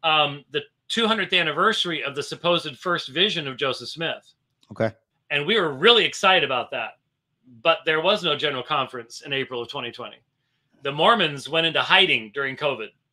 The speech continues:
Speaker 2: Mm.
Speaker 1: And they went totally electronic and nobody met. And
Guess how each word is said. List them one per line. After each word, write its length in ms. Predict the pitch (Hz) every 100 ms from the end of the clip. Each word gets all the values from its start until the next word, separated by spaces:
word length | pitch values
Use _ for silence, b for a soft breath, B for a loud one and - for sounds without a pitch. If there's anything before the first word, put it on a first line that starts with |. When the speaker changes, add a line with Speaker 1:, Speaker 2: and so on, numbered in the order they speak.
| _ _ _ _ -
Speaker 2:
Mm. 260 | 110 104
Speaker 1:
And 540 | 151 151 143 143 139 - - -
they 160 | 165
went 280 | 170 170 147 -
totally 680 | - 196 185 160 147 131 120 _ _ -
electronic 580 | 147 139 165 156 151 139 _ 143
and 360 | 135 127 127 _ _
nobody 560 | 127 156 180 160 147 139
met. 300 | 139 143 135 - -
And 420 | 131 123 120